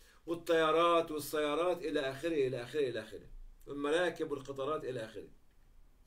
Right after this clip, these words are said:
الغازات الدفيئة الناتجة عن الأنشطة البشرية، آه، أهم محركات التغير المناخي دي من، دي، دي من أهم محركات التغير المناخي، هي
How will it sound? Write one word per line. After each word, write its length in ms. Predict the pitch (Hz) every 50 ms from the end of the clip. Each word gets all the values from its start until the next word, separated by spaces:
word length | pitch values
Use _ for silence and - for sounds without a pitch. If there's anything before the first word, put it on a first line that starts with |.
| - - - - - - - - - -
الغازات 280 | 101 127 143 180 196 -
الدفيئة 260 | 160 165 175 185 175
الناتجة 340 | 160 151 151 175 185 180 160
عن 100 | 156 151
الأنشطة 380 | 127 123 135 127 175 190 190
البشرية، 500 | 160 139 131 135 131 151 156 180 185 185 170 - - - - - - - - - - - - - 113
آه، 180 | 123 127 127
أهم 360 | 135 139 165 208 202 202 185
محركات 360 | 170 131 147 156 156 180 202 202
التغير 300 | - 156 139 170 175 165
المناخي 300 | 151 156 170 165 165 165
دي 120 | 160 170
من، 220 | 165 165 139 127
دي، 120 | 139 180 185
دي 180 | 156 170 185
من 180 | 175 170 165 -
أهم 640 | 151 135 131 131 190 226 233 190 147 120 107 110 117
محركات 800 | 110 - 123 131 127 139 - - - 202 196 165 160 - - -
التغير 480 | - - - - 131 120 170 185 180
المناخي، 580 | 160 151 147 151 180 214 220 214 214 208 196 135
هي 580 | 120 120 120 156 208 233 247 247 247 233 -